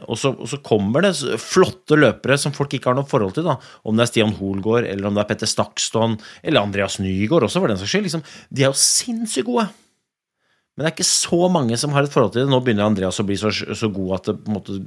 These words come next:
han er en ordentlig profil, da. Men i starten så var han jo ikke det. Ikke sant? Da, da er det liksom, da er det pølsa, da, som, som blir brukt som vaskeklut av Andreas Nygaard i skirenna, som får den mikrofonen. Ikke sant? Det burde vært motsatt, men vi må på en måte bygge det der, eh, lag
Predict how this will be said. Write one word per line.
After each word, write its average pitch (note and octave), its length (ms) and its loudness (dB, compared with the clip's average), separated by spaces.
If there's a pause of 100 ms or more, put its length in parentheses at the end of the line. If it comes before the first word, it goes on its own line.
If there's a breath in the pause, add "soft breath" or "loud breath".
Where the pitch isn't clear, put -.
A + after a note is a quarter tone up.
(100)
han G2 220 -2
er F2 100 -2
en G2+ 140 0
ordentlig F2 240 -8
profil, D3+ 340 -2
da. - 60 -2 (340 loud breath)
Men C#3 80 -4
i C3+ 80 0
starten G#2+ 460 0
så G3+ 100 0
var B2 140 4
han A#2 100 0
jo C3 60 -2
ikke C#3+ 100 -2
det. A#2 140 0 (340 loud breath)
Ikke C#3 140 -8
sant? C3+ 80 -4
Da, C#3 80 2 (100)
da C3 80 6 (220)
er A2+ 100 0
det B2+ 60 -2
liksom, A#2+ 260 -2
da C3 80 4
er A#2+ 140 2
det - 80 -20
pølsa, D3+ 400 2
da, F#2 100 -6
som, B2 240 -8
som B2 220 -6
blir C#3+ 160 -6 (420)
brukt A2 240 -6
som B2 140 -2 (100)
vaskeklut D#3 800 0
av D#3 140 4
Andreas A#2+ 260 4
Nygaard A2 320 2
i - 60 -2
skirenna, G#2+ 320 4 (340 loud breath)
som C#3+ 240 2
får C3 300 4
den B2 100 2
mikrofonen. C3 480 0 (240 loud breath)
Ikke - 140 -12
sant? D3+ 100 -4
Det D3 80 -8
burde E3 220 4
vært E3 180 -4
motsatt, D#3+ 240 -4
men D3+ 160 -4
vi D#3 80 -4
må D#3 140 -4
på - 20 -20
en - 300 -12
måte C#3+ 140 -6 (120)
bygge B2 380 -2
det B2 160 4
der, G#2+ 160 2
eh, A2 420 -2
lag A2 160 4